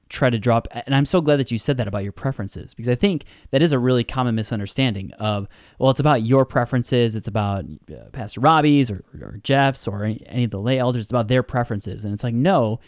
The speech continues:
what we are seeking to, to do is to, um, love others as best as God is calling us to, and to help send them out in the way that God is, is calling them to.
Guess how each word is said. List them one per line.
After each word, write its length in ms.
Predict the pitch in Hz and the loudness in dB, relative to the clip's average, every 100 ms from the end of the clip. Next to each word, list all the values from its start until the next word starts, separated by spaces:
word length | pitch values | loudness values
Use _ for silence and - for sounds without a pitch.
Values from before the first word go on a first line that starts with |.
| _ _ _ _ | _ _ _ _
what 240 | 120 170 | 0 2
we 180 | 190 190 | 2 2
are 100 | 147 | 2
seeking 500 | - 160 156 156 120 | -2 -6 -4 -2 -2
to, 460 | - 135 117 113 104 | -4 -4 -2 -4 -6
to 200 | - 113 | -8 -8
do 460 | 104 156 143 101 | 0 2 2 0
is 360 | 101 110 107 - | -4 -6 -6 -10
to, 440 | - 127 113 110 - _ _ _ _ | -8 -4 -4 -4 -8 _ _ _ _
um, 320 | 113 101 95 - | -8 -8 -10 -4
love 240 | 127 160 | 0 2
others 200 | 151 147 | 4 2
as 100 | 117 | 0
best 260 | 104 127 - | 2 2 0
as 80 | 120 | -2
God 160 | 117 | -2
is 80 | 101 | -2
calling 400 | - 165 175 110 | -4 -2 0 0
us 180 | 98 - | -2 -8
to, 400 | - 98 98 113 - _ _ - | -8 -6 -4 -6 -8 _ _ -6
and 120 | 123 | -4
to 80 | 123 | 0
help 200 | 131 - | -2 -2
send 320 | - 147 139 | 0 2 2
them 140 | 110 - | 0 -2
out 200 | 160 101 | -2 -2
in 60 | |
the 60 | 110 | -4
way 140 | 104 | -4
that 160 | 95 85 | -6 -8
God 180 | 87 98 | -10 -10
is, 240 | 98 - - | -14 -16 -18
is 100 | - | -12
calling 300 | 104 95 92 | -8 -8 -8
them 140 | - | -12
to. 280 | - 104 | -14 -14